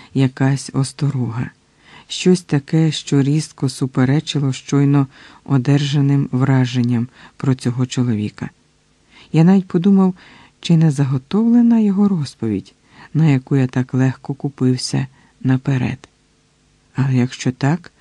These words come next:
то чому він стоїть і чогось чекає? Я таки не витримав і ступив крок до нього. Він мов би, саме цього чекав, різко повернувся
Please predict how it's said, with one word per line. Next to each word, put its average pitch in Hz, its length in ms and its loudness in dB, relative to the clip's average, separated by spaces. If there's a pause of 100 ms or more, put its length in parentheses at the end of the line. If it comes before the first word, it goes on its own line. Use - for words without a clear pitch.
(340)
то 147 120 -2
чому 202 340 4
він 156 180 2
стоїть 143 640 -4 (440)
і 147 100 0
чогось 135 420 -2
чекає? - 560 -6 (960)
Я 175 180 2
таки 190 320 -2
не 127 140 4
витримав 196 560 0 (440)
і 196 100 2
ступив 196 460 -2
крок 135 340 -4
до 135 140 -2
нього. 117 360 -2 (1160)
Він 220 360 6
мов 185 260 4
би, 180 200 -2
саме 165 440 0
цього 143 320 -4
чекав, 120 480 -6 (460)
різко 151 480 0
повернувся 151 800 0